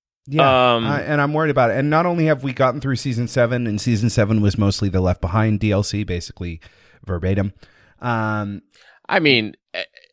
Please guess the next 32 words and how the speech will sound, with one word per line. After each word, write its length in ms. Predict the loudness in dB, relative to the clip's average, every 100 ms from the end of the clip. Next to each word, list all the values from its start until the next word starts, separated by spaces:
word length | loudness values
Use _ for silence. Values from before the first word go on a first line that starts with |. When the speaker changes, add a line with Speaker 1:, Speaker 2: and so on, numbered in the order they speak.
| _
Speaker 2:
it's 160 | -8 -2
kind 240 | 0 2
of, 200 | 2 0 -4
th-, 280 | -8 -6 0
that's 220 | 0 0
the 100 | -4
thing 260 | -2 0 0
with 120 | -2
The 60 | 0
Last 340 | 0 0 -2
of 100 | -2
Us 160 | -2 -2
is, 140 | -6
like, 140 | -6
this 200 | -2 -2
should 240 | -2 -2 -2
have 160 | 0
been 200 | 2 0 0
really 320 | 0 2 2
just, 280 | 0 -4 -10 -20 -18 -8
this 160 | -6
is 80 | 0
a 80 | 0
gimme 420 | 0 0 0 0
home 340 | -2 0 0 0
run 380 | -2 -4 -6 -12 _ _ _
because 440 | -8 0 0 0 -10 _ -4
the 120 | -2
game 420 | 2 2 2 2
is 100 | -2
so 240 | -2 0 0
cinematic 800 | -2 -2 0 0 0 0 -2